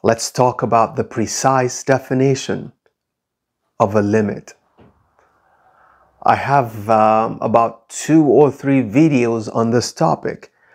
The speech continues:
but I had to take this one down because when I first made the video, I made a couple of errors and I got many comments about those errors, but I decided to leave the video up because it was helping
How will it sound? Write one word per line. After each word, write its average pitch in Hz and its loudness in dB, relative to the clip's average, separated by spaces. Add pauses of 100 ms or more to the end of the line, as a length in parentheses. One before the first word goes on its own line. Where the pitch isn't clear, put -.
(160)
but 123 2
I 135 2
had 190 0
to 190 0
take 202 0
this 139 0
one 120 0
down 110 -2
because 104 -4 (300)
when - -4
I 104 -2
first 180 2
made 143 -2
the 139 -2
video, 110 -4 (320)
I 104 -4
made 110 2
a 110 -4
couple 156 0
of 107 -2
errors 113 0 (380)
and 214 -4
I 220 2
got 220 0
many 139 2
comments 143 -4
about 104 -2
those 110 -2
errors, 101 -4
but 110 -4
I 113 2
decided 107 -4
to 113 -6
leave 165 0
the 160 0
video 120 2
up 104 -10
because 107 -4
it 101 -6
was 104 -4
helping 127 -2